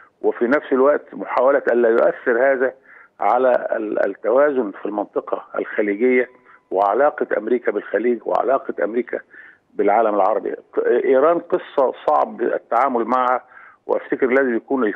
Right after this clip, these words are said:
كل الأطراف على حذر عندما تتعامل مع إيران. تركيا تحت السيطرة التامة لحلف الأطلنطي، ولا أتصور أن طائرة تركية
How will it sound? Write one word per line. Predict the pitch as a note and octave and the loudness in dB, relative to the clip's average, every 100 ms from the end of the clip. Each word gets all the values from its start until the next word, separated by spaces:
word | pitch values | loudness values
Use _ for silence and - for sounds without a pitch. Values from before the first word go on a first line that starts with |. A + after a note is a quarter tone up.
| - | -4
كل | C#3 C#3 | 0 2
الأطراف | A#2 G2+ B2 B2 - | 4 2 2 0 0
على | F#2+ G#2 | 0 0
حذر | - B2+ A2+ A2 _ - - - | -2 0 0 -2 _ -20 -20 -6
عندما | G2+ A2 A#2+ | -4 0 0
تتعامل | G#2 G2+ G#2 A2+ G2 G2 | -2 -2 0 0 -2 -4
مع | F#2+ | -2
إيران. | F#2 F2 - | 0 -2 -6
تركيا | G#2+ - G3 F3 E3+ - - _ _ | -10 -4 2 4 2 -2 -12 _ _
تحت | E3 - - | -8 -4 -6
السيطرة | - - B2 - C#3 | -4 0 0 2 0
التامة | C3+ - C#3+ C#3 C3 C3+ C3+ - - - - | 0 -2 2 2 2 0 -2 -10 -20 -20 -10
لحلف | - C#3+ - | -2 0 0
الأطلنطي، | - - C3 C3+ C3 | -2 0 0 0 2
ولا | B2+ C#3+ | 2 2
أتصور | C3+ - - C#3+ B2+ | 0 -2 2 2 2
أن | A2+ A2 | 0 -2
طائرة | - - B2+ | 0 2 2
تركية | - - - A2+ F#2+ | 0 -8 -4 -2 -2